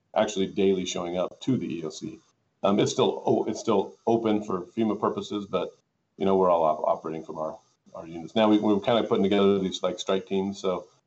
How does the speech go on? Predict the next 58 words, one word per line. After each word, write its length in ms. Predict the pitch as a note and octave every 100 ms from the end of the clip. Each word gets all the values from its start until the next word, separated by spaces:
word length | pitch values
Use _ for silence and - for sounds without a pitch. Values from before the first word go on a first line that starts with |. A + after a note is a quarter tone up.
| _ _ -
you 80 |
know, 100 | G2+
that's, 300 | F#2+ F#2 - -
it's 180 | G2 -
like, 200 | F#2 -
"Okay, 220 | B2 B2
we 100 | A2
need 140 | A2+ G#2
a 80 | G2
testing 340 | A#2+ - G2+
center. 220 | G2 F2+
Let's 160 | F#2 G2
get 100 | G#2
a 40 |
strike 220 | F#2+ F2+ -
team 120 | F2
on 80 | F2
that 120 | E2+
testing 280 | E2+ E2 -
center. 200 | D2+ D#2+
We 100 | G#2
needed 220 | G#2 G2
a 180 | G2 F2+
vaccination 500 | A2 G#2+ G#2 G2 F#2+
center. 180 | F#2+ F2
Let's 160 | F#2+
get 140 | G2+ F#2
a, 80 | F2+ _ _ _ -
you 80 | F2+
know, 140 | E2+ D#2
a 40 | F#2 - -
group 200 | G2 F#2+
of, 160 | F2 F#2
a 60 |
handful 340 | F#2+ F#2 F#2 F2+
of 120 | - _ _
s-, 140 | - -
staff 380 | - F#2 F2 -
to 100 | F2
work 260 | - - -
to 60 |
get 100 | F3
it, 120 | F2 F#3
make 140 | F#3
it 60 | F#3+
happen." 300 | E2+ F3 - _ _
So 140 | - G#2
we're 100 | G#2
kind 180 | A#2 G#2+
of 60 |
moving 280 | G#2+ G#2 G2+
in 140 | G2
these 180 | F#2 -
little 300 | F2+ F2 - _ _ _ _ -
kind 120 | F#2
of 60 | A2
hotspots 480 | - - D#2+ -
now, 260 | E2 E2